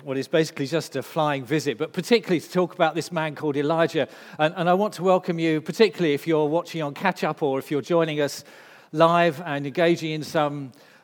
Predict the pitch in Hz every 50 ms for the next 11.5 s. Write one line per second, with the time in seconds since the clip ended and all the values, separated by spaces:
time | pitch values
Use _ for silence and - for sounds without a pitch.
0 | _ - 143 143 139 143 147 147 170 - - 151 143 - 156 151 151 - - 208
1 | 196 175 - 175 - - 175 175 180 - - 147 - - - 175 180 170 - -
2 | 190 185 175 175 - - - - - - - _ 135 127 123 123 120 120 120 123
3 | 117 104 - _ _ _ _ _ _ - - - - _ - 196 208 185 202 190
4 | - 190 185 180 170 151 185 165 156 - - 196 185 - - 180 156 143 143 139
5 | - - 175 175 175 170 156 139 131 127 120 120 - - - - 170 160 160 156
6 | 139 - 175 170 165 156 135 139 160 156 143 139 143 143 135 135 160 151 143 139
7 | 151 139 135 - - - - - - - - 147 143 143 151 135 - 175 160 147
8 | 143 147 156 151 151 156 - 190 156 165 147 139 - 147 147 - - - - -
9 | - - - 165 - - 190 147 151 147 143 - 156 151 147 143 139 135 143 160
10 | 165 - - 170 143 147 151 151 151 143 - 151 127 120 127 131 - 139 131 -
11 | - 160 165 160 156 139 117 117 117 113